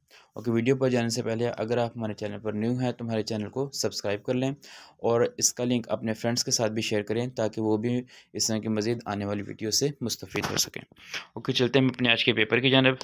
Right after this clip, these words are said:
सबसे पहले हम इसके एमसीक्यूज़ वाले पार्ट को देखते हैं। पहला क्वेश्चन है, जुल्फ़िकार अली भुट्टो ने अपनी तलीमी इस्लाहात का ऐलान किया। ये नाइनटीन, ये सम-, वो एमसीक्यूज़ अपनी बुक से इसका आंसर देख लीजिएगा। नेक्स्ट है, ज़ियाउल हक ने वफ़ात पाई, ये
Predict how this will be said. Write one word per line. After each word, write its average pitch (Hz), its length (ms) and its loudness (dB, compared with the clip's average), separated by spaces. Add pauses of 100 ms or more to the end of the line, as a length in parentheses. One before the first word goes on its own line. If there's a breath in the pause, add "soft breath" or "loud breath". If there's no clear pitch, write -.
(120)
सबसे 117 280 4
पहले 123 180 6
हम 120 100 4
इसके 117 240 0
एमसीक्यूज़ 113 440 2
वाले 117 160 4
पार्ट 107 180 2
को 113 120 -4
देखते 113 240 2
हैं। 143 100 -2 (360 loud breath)
पहला 117 160 6
क्वेश्चन 120 380 4
है, 135 100 6
जुल्फ़िकार 120 580 4
अली 113 200 6
भुट्टो 117 240 2
ने 120 220 4
अपनी 117 280 0
तलीमी 110 420 2
इस्लाहात 107 540 2
का 113 140 0
ऐलान 107 300 0
किया। 135 280 0 (600 loud breath)
ये 120 200 6
नाइनटीन, 127 840 4 (480 loud breath)
ये 123 120 4
सम-, 117 300 2
वो 117 440 4
एमसीक्यूज़ 117 340 0
अपनी 113 180 -6
बुक 107 160 -6
से - 100 -2
इसका - 180 -2
आंसर 110 200 -4
देख 104 240 0
लीजिएगा। 123 300 4 (640 loud breath)
नेक्स्ट 117 260 6
है, 135 100 8
ज़ियाउल 120 380 6
हक 117 200 2
ने 127 100 2
वफ़ात 110 420 4
पाई, 135 180 4 (580 soft breath)
ये 120 160 4